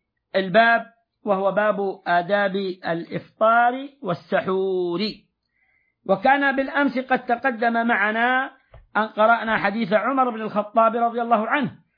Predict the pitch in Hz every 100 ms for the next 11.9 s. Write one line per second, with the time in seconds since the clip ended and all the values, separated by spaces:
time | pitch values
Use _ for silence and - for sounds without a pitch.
0 | _ _ - 170 214 233 220 - 262 -
1 | 240 190 208 214 226 214 - 254 254 247
2 | 220 220 226 226 190 208 202 220 208 202
3 | 185 175 190 214 277 - _ _ _ -
4 | 165 165 208 220 240 254 - - _ _
5 | - - 170 180 190 190 190 233 233 214
6 | - _ _ _ 165 202 220 214 208 202
7 | 214 202 202 208 175 165 196 185 185 180
8 | 208 233 254 262 277 190 202 202 196 196
9 | 190 190 185 190 180 190 190 180 165 190
10 | 180 240 262 294 _ _ _ _ 160 202
11 | 196 202 190 185 175 220 262 262